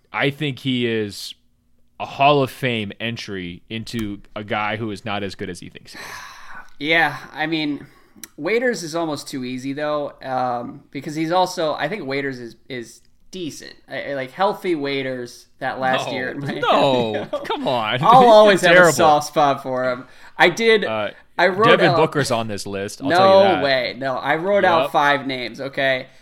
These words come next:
Speaker 2: Number one, starting at the one, D'Angelo Russell. Starting at the two, Zach LaVine. At the three, Mario Hezonja. And by the way, these are three play-, those are three players that I've loved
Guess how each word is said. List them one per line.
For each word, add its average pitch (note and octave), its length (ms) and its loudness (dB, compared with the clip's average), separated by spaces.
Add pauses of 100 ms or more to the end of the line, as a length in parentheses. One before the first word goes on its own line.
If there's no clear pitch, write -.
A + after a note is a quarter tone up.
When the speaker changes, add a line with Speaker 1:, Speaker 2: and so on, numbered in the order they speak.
(400)
Speaker 2:
Number F3+ 260 0
one, F#3+ 560 4
starting A#3 520 4
at A#3 100 0
the A3 80 -4
one, D#3 680 0
D'Angelo D#3 560 -2
Russell. C#3+ 760 -4 (400)
Starting F3+ 520 -2
at G3 100 -6
the F#3 60 -12
two, G3 580 -4
Zach D#3+ 340 0
LaVine. C#3 600 -6 (200)
At D3+ 220 -4
the D#3 80 -6
three, A3+ 840 -8 (320)
Mario A#3 720 2
Hezonja. C#3 840 -4 (260)
And - 100 -12
by G3+ 100 4
the F#3+ 60 4
way, C#3+ 140 2
these D3+ 260 -4
are D3+ 60 -8
three F3 260 -6
play-, D#3+ 300 -2
those D#3+ 180 -4
are D#3+ 60 -10
three C#3 160 -8
players B2 280 -6
that A#2+ 100 -8
I've G#2+ 180 -10
loved A#2 420 -10